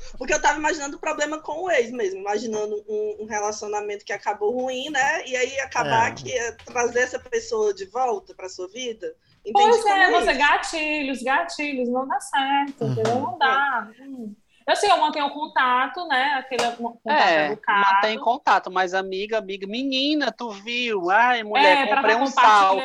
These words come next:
Speaker 4: salto, olha
Speaker 3: coisas
Speaker 4: aqui.
Speaker 3: da, da
Speaker 4: Não.
Speaker 3: minha vida, não, também não, não tem
Speaker 4: Não.
Speaker 1: É, eu
Speaker 3: interesse
Speaker 1: acho que
Speaker 3: não.
Speaker 1: assim, tá, tem, o relacionamento tendo terminado em bons termos, eu acho que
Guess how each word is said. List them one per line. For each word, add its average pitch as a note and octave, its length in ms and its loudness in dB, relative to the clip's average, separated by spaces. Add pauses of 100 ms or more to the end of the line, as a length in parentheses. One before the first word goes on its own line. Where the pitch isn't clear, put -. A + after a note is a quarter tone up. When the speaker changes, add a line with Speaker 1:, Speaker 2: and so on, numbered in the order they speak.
Speaker 4:
salto, B3 60 -2
olha A#3 280 6
Speaker 3:
coisas B3 200 4
Speaker 4:
aqui. B3 120 -4
Speaker 3:
da, A3+ 260 0 (160)
da G#3 140 -4 (100)
Speaker 4:
Não. E3 200 -2
Speaker 3:
minha D3+ 140 -10
vida, A#3+ 100 -4 (260)
não, G#3+ 320 -2
também G#3+ 340 -6
não, B3 600 -20
não A3 80 -20 (160)
tem A#3 100 -4
Speaker 4:
Não. A3 80 4
Speaker 1:
É, - 40 8
eu - 60 6
Speaker 3:
interesse B3+ 200 6
Speaker 1:
acho D#4+ 180 4
que - 100 0
Speaker 3:
não. A#4 60 2
Speaker 1:
assim, D4 260 -8 (380)
tá, D4 220 4
tem, C#4+ 260 -4
o C4 200 -6
relacionamento C4+ 640 0
tendo F#4+ 160 -4
terminado A#3+ 520 -4
em G3+ 100 -6
bons B3 360 -4
termos, C#4+ 960 -4
eu D#4+ 240 -10
acho - 200 -8
que A#4 60 0